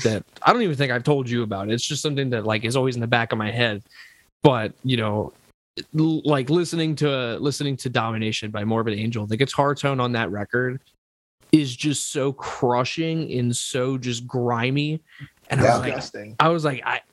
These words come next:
Speaker 1: I need that. Like, I need to know what that is." And
Speaker 2: Yeah.
Speaker 1: of course, you know, there's a million and one different, like, forum posts about what Trey
Speaker 2: Yeah.
Speaker 1: uses on stuff, but it's like the constant is always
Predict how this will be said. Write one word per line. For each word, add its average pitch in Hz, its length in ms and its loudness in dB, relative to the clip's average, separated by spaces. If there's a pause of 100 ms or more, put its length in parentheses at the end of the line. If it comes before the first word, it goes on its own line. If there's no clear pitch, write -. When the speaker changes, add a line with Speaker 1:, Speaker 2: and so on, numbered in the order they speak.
(260)
Speaker 1:
I 165 240 6
need 147 420 0
that. 107 380 -2
Like, 127 160 -2
I 139 160 2
need 156 340 0
to 139 140 2
know 131 220 2
what 123 260 -2
that 110 200 0
is." - 500 -2 (540)
And 143 120 6
Speaker 2:
Yeah. 120 160 6
Speaker 1:
of 104 40 -2
course, 170 360 0
you 151 80 0
know, 147 100 2
there's 147 160 0
a 143 60 2
million 165 420 2
and 139 220 -2
one 139 340 0
different, 123 480 -2
like, 110 340 -4 (460)
forum 120 480 2
posts 120 380 0
about 104 340 -4
what 101 280 -2
Trey 127 380 0
Speaker 2:
Yeah. 117 260 0
Speaker 1:
uses 110 460 -2
on 107 360 -2
stuff, 107 500 -4
but 113 120 0
it's 113 120 -2
like 113 240 -4 (300)
the 160 80 8
constant 165 540 0
is 151 180 0
always 127 800 -2